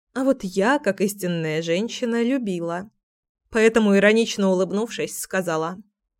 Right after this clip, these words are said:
«Не нравлюсь. Ты ведь совсем не знаешь меня.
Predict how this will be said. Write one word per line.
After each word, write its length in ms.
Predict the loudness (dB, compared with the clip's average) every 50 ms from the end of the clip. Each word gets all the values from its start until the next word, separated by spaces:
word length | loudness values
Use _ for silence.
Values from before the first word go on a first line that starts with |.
| _ _ _ _ _ _ _ _ _ 0
«Не 160 | 4 4 4
нравлюсь. 640 | 6 4 4 2 0 0 -4 -6 -8 -8 -12 -16 -18 _ _ _ _ _ _ _
Ты 120 | -2 0 2
ведь 180 | 2 0 0
совсем 380 | 2 2 2 4 4 4 6 6
не 100 | 4 2
знаешь 380 | 2 2 2 0 0 0 -4 -6
меня. 360 | -6 -4 -4 -6 -8 -10